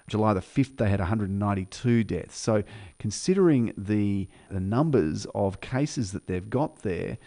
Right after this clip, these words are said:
thirty-one thousand three hundred and fifty-two new cases in the last twenty-four hours, a total of, uh, well over five million confirmed for the, for the course of the pandemic. There's a lot of protection being conferred on people by the, the,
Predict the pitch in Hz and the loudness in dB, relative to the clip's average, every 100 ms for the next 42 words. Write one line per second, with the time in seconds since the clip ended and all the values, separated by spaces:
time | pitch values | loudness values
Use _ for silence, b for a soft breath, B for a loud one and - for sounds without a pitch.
0 | B B - - 139 113 113 104 - 117 | B B -2 2 4 4 2 0 -2 -2
1 | 113 98 92 120 110 90 87 110 - 95 | 0 -4 -2 0 0 -2 -6 -6 -6 -6
2 | - 104 101 101 - 101 - 95 95 92 | -2 0 0 -2 -2 -4 -4 -4 -4 -4
3 | - 101 - 95 101 104 101 - B B | -4 -4 -4 -4 0 -2 -2 -8 B B
4 | B _ - - - 143 139 113 98 90 | B _ -12 -10 -4 -2 0 0 -2 -6
5 | - 98 85 107 117 107 98 95 92 90 | -6 -4 -2 0 0 2 0 -2 -2 -4
6 | 87 - 113 101 92 98 95 82 95 - | -4 -4 -2 -2 -2 -2 -4 -6 -10 -6
7 | 110 104 85 95 90 - - 98 90 107 | -2 -2 -4 -6 -8 -8 -8 -6 -4 -2
8 | 101 98 92 95 90 127 131 90 B B | -2 -4 -4 -2 0 0 0 -2 B B
9 | B B B - 113 104 113 139 139 110 | B B B -2 2 2 4 4 2 -2
10 | - 131 - 110 92 110 107 98 - - | 0 0 0 -4 0 0 0 -4 -8 2
11 | 123 123 98 92 98 95 90 101 101 104 | 4 6 2 0 -2 -2 -4 -2 0 0
12 | 92 - 101 | -2 -4 -6